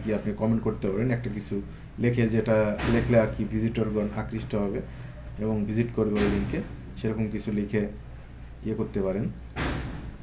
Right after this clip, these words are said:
এই লিঙ্কটা ইচ্ছা করলে আবার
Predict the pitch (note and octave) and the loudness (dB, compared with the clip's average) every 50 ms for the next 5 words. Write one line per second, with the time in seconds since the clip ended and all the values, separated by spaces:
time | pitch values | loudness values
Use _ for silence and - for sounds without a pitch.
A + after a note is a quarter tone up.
0 | - - - - - - - - - - - - - - - - - - - - | -12 -12 -12 -12 -12 -12 -12 -14 -14 -14 -14 -14 -14 -14 -14 -14 -14 -14 -14 -14
1 | - - - - - - - - - - - - D3+ D#3 E3 F3+ F#3 F3+ F#3+ F#3 | -14 -14 -16 -16 -14 -14 -14 -14 -14 -10 -2 2 6 8 10 10 10 12 10 10
2 | F3+ - F#3+ - F#3 F3 F3 E3 D#3 D#3 D#3 D#3 | 10 8 6 6 8 10 10 10 10 10 10 8